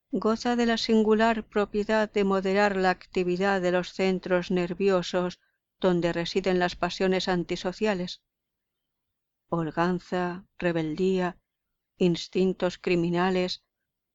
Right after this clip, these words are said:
lascivia, etcétera. Al mismo tiempo, exalta y vivifica notablemente las imágenes de la virtud y apaga las tentadoras evocaciones del vicio".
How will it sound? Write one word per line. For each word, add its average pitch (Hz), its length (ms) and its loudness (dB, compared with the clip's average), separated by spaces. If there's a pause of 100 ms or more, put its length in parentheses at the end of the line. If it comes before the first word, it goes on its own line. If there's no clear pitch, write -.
(240)
lascivia, 180 920 0 (920)
etcétera. 208 800 -6 (1900)
Al 180 220 -2
mismo 196 460 -2
tiempo, 202 580 -2 (720)
exalta 214 800 -4
y 160 120 -4
vivifica 180 760 -2
notablemente 208 1200 0 (440)
las 196 340 0
imágenes 185 560 2
de 185 100 0
la 175 120 2
virtud 180 400 -4 (1300)
y 185 180 0
apaga 208 540 -2
las 214 300 -4
tentadoras 196 880 -2
evocaciones 196 800 -2
del 196 220 -2
vicio". 196 500 -8